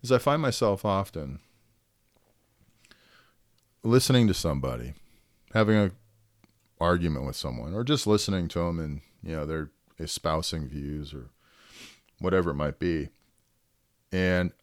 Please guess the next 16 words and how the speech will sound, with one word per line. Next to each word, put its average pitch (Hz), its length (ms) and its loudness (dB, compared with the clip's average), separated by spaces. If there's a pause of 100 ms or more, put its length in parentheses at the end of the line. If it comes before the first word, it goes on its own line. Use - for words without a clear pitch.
I'm 110 100 2
sitting 117 220 0
there 95 80 4
going, 78 260 0
"What 156 140 0
a - 40 -2
frickin' - 520 -2
moron. 87 600 -4 (680)
What - 180 -4
a 58 80 -6 (120)
dumbass." 62 680 -6 (1120)
And 107 380 4 (840)
really 160 300 6
disliking 123 640 2
them 60 260 -4 (560)
and 95 220 0